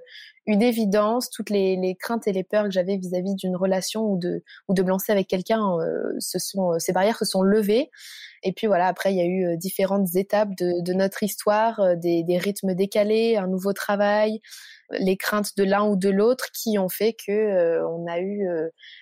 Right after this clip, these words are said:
plusieurs obstacles sur notre route, que certains on a pu surmonter, d'autres on les a un petit peu traînés comme des casseroles derrière nous.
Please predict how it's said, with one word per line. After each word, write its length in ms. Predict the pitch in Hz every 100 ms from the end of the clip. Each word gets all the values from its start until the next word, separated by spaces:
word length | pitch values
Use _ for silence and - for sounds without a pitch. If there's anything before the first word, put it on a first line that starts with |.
| _
plusieurs 360 | - 196 190 190
obstacles 400 | 202 - 214 -
sur 140 | 196
notre 260 | 196 190 190
route, 460 | 185 233 269 277
que 80 | -
certains 360 | 196 196 - 208
on 120 | 190
a 80 | 175
pu 240 | - 208
surmonter, 720 | 196 208 190 185 175 220 247
d'autres 300 | 208 202 -
on 20 | 190
les 160 | 185
a 40 | 175
un 100 | 180
petit 140 | -
peu 140 | - 208
traînés 360 | - 196 208
comme 180 | 202 185
des 120 | 175
casseroles 380 | 190 180 208 202
derrière 300 | 185 185 180
nous. 220 | 180 226